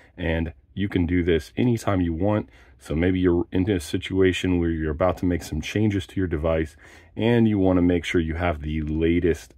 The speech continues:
backup so you can restore it anytime you want. So the first thing we wanna do to start this process is simply tap on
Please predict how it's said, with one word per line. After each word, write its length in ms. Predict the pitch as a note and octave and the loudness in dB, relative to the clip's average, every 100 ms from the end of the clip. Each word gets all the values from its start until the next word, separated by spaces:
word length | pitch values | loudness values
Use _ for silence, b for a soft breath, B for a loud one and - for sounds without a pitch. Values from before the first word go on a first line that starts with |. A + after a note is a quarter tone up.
| - | -12
backup 580 | D2+ D#2+ D#2+ D#2 C#2+ - B B B | -4 -2 -2 -2 -6 -6 B B B
so 160 | - | 0
you 160 | F2 D#2+ | 2 2
can 220 | F2 D#2 | -2 -2
restore 500 | D#2 - - F2 E2 | -4 -8 -4 0 0
it 100 | D2+ | 0
anytime 440 | E2 D2+ - D#2 C#2+ | -2 -4 -4 -4 -4
you 100 | D2 | -2
want. 300 | E2 C2+ - B B B | -2 -4 -8 B B B
So 380 | - A#2+ A#2+ - - | -2 0 0 -4 2
the 140 | G2+ | 2
first 340 | - D3 F3+ - | 4 0 0 0
thing 160 | C3+ | 2
we 100 | A#2 | 4
wanna 280 | G2+ G2+ G2 | 2 0 0
do 360 | E2+ F2 E2+ - - _ _ - | 0 0 2 -2 -10 _ _ -12
to 220 | - E2+ | -4 -4
start 300 | - F#2 F2 | 0 0 0
this 180 | E2 - | -2 -8
process 600 | - D#2+ - D#2+ D2 - F#2 | -2 -2 0 -4 -4 -6 0
is 240 | E2+ D2 - | 0 -2 -12
simply 400 | - G2+ - F#2 | -8 -4 -2 -4
tap 300 | - F2 - | -2 -6 -4
on 300 | F2 E2+ D#2+ | -4 -2 -4